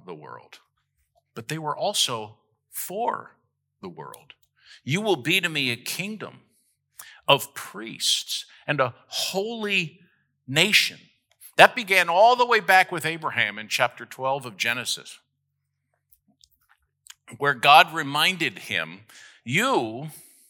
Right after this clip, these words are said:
are going to have land and descendants, and I'm going to bless you, and in you all the nations of the earth will be blessed."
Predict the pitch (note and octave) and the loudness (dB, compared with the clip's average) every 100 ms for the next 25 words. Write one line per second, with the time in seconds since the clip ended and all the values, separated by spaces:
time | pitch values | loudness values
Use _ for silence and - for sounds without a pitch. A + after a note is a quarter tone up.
0 | _ _ - - - C#3 D#3 F#3 G3 G3 | _ _ -20 -4 6 6 6 4 4 0
1 | D#3 E3 D3 B2 - _ D3 B2+ G#2+ F#2 | -2 -2 -2 -6 -18 _ 4 4 -2 0
2 | G#2+ B2+ D3+ G#3+ A#3+ G#3+ - _ A2+ G#2 | 4 6 4 0 -8 -16 -20 _ -6 -4
3 | G#2+ G2+ - - C#3+ F#3 A3 B3 B3+ - | -4 0 0 2 0 0 -4 -2 -2 -4
4 | - - B2+ A#2 - - C3 C3 C3 A2 | -6 0 0 0 -10 0 2 2 -4 -4
5 | F#2 A2 D3 D#3+ - F#3+ F#3+ F#3+ - - | -8 2 4 4 2 -2 -6 -10 -8 8
6 | A#3 C4 A3 F3 F3 - - A3+ A#3+ A#3 | 8 10 8 4 2 -10 0 2 2 -2
7 | A3 A3+ F#3+ D#3 D#3 E3+ _ _ _ F#3 | -4 -2 0 0 -4 -8 _ _ _ 6
8 | F3+ A3+ G#3+ A3 G#3+ F3+ G3 E3 E3 D#3 | 8 4 2 0 0 0 -2 -8 -8 -6
9 | C#3+ G#2+ - - A2 G2 F2+ E2+ C2 - | -4 -4 -8 -14 -14 -14 -14 -16 -16 -12
10 | - - | -12 -14